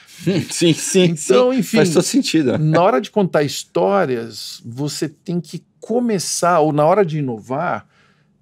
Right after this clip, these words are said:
Speaker 2: você tem que começar pela necessidade, assim. O que que nós... o, o qual é, o que que nós estamos aqui pra quê?
Speaker 1: Exato,
Speaker 2: Você entendeu?
Speaker 1: exato,
Speaker 2: É,
Speaker 1: exato.
Speaker 2: é,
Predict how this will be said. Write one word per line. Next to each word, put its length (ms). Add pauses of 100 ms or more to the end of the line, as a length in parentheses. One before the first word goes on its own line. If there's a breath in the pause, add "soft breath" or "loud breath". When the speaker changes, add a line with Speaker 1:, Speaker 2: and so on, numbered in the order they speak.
(300)
Speaker 2:
você 320
tem 200
que 80
começar 380 (240)
pela 260
necessidade, 840
assim. 360 (140)
O 160 (140)
que 160
que 160
nós... 340
o, 180 (300)
o 80
qual 420
é, 220
o 60
que 140
que 100
nós 140
estamos 280
aqui 160
pra 180
quê? 420 (440)
Speaker 1:
Exato, 460
Speaker 2:
Você 40
entendeu? 360
Speaker 1:
exato, 540 (120)
Speaker 2:
É, 100
Speaker 1:
exato. 320
Speaker 2:
é, 640